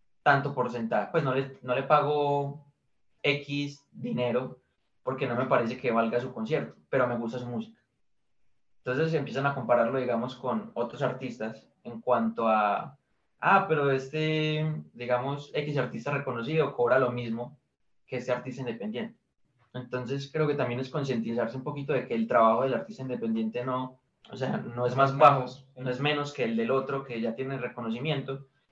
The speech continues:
Speaker 2: Y siento que hay otra forma también como de mencionar como esas acciones que uno como, digamos, como espectador, como oyente, eh, puede hacer, o más bien como la importancia de hacerlas. Y es que una cosa que,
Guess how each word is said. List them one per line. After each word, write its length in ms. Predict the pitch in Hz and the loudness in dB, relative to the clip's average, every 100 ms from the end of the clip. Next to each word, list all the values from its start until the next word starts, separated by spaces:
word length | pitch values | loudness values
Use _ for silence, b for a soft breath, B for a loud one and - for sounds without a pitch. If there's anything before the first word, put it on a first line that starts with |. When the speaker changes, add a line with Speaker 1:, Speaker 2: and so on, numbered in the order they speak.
| _ _ _ | _ _ _
Speaker 2:
Y 80 | - | -12
siento 280 | 139 139 143 | -8 -6 -2
que 80 | 160 | 0
hay 60 | |
otra 260 | 165 165 151 | 2 4 4
forma 280 | 170 165 160 | 2 2 2
también 240 | 139 - | 0 -2
como 200 | 147 156 | -2 0
de 140 | 139 135 | 0 0
mencionar 720 | 127 - 131 131 127 127 - - _ - | -6 -8 -6 -2 0 -2 -6 -18 _ -10
como 160 | 143 156 | -4 0
esas 220 | 156 143 | 0 -2
acciones 500 | - - 131 139 139 | -8 -6 -4 -4 -4
que 80 | 156 | -2
uno 300 | 131 131 131 | -2 -4 -4
como, 540 | 151 139 123 120 - 135 | -4 -2 -2 -4 -8 -14
digamos, 280 | 135 131 143 | -4 -4 -2
como 140 | 160 | -2
espectador, 720 | 147 - 135 - 135 139 135 - | -2 -4 -6 0 2 4 2 0
como 160 | 156 | -2
oyente, 680 | 147 143 131 123 151 156 156 b b b _ _ _ _ | 0 0 -4 -4 -2 -2 -4 b b b _ _ _ _
eh, 400 | 143 135 127 123 | -6 -4 -2 -2
puede 200 | 147 151 | 2 6
hacer, 240 | 165 190 196 | 6 6 4
o 20 | |
más 160 | 165 147 | 2 2
bien 140 | 160 | 0
como 120 | 175 | 0
la 80 | 151 | 0
importancia 680 | 135 - 139 - 135 135 160 | -2 -2 -2 0 -2 2 2
de 60 | 147 | 4
hacerlas. 640 | 170 170 165 165 - - _ _ _ _ _ _ - | 4 4 2 2 -2 -16 _ _ _ _ _ _ -4
Y 120 | 147 | -2
es 220 | 143 - | -2 -4
que 400 | 160 165 160 - _ | 0 0 0 -6 _
una 280 | 170 175 175 | -2 0 2
cosa 280 | 175 170 | 2 2
que, 520 | 170 147 135 123 117 | -2 -2 -2 -2 -6